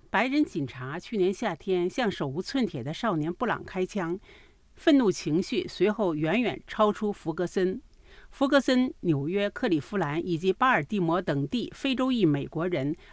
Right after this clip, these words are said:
令人质疑死亡的事件，扩大了黑人生命攸关的运动。这场运动在二零一二年佛罗里达州马丁死亡事件后开始。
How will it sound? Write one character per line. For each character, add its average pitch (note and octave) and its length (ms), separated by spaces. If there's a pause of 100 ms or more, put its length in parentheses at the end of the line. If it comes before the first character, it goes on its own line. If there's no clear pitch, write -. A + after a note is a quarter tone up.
令 C4 180
人 F3+ 180
质 G#3 260
疑 D#3 160
死 - 220
亡 C3+ 200
的 F3+ 60
事 F3 220
件， E3 260 (240)
扩 C4+ 200
大 G#3 160
了 D3+ 120
黑 C4 280
人 E3+ 200
生 C4 260
命 G3+ 200
攸 B3+ 220
关 C4 200
的 F#3+ 60
运 E3+ 240
动。 C#3 220 (460)
这 D4+ 120
场 F#3+ 220
运 G#3+ 160
动 F3 200
在 F#3+ 140
二 G#3 180
零 E3+ 140
一 A3+ 140
二 A#3+ 200
年 D3+ 220
佛 F#3 220
罗 A3+ 100
里 C#3 180
达 C#3 220
州 G#3+ 260
马 D3 220
丁 A#3 200
死 - 200
亡 C#3 180
事 A3 220
件 G#3+ 180
后 A#3 200
开 E3+ 200
始。 - 300